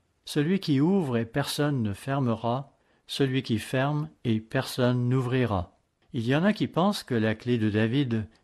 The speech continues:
est l'identité d'Israël. Au premier abord, cela peut sembler convaincant. La clé de David. David était roi. Il était issu d'une lignée royale. Mais est-ce là ce dont parle l'Écriture ?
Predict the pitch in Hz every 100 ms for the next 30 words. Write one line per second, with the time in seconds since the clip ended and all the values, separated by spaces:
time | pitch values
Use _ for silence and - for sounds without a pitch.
0 | - 139 127 117 151 147 151 147 - 143
1 | 131 123 123 113 92 87 - _ _ _
2 | 110 98 - 110 110 117 120 143 143 -
3 | _ _ - - 120 139 165 139 131 -
4 | 123 110 123 131 123 117 117 110 98 90
5 | _ _ _ _ 123 117 113 120 131 147
6 | 151 135 131 120 107 98 92 _ _ _
7 | _ 117 117 113 139 110 - 113 123 120
8 | 92 - _ _ _ - 113 110 120 113
9 | 113 - 139 127 107 101 104 123 123 123
10 | 127 117 113 120 120 98 90 85 _ _
11 | _ _ _ - 127 120 - 123 143 185
12 | - - 131 127 120 131 127 117 117 131
13 | 120 127 156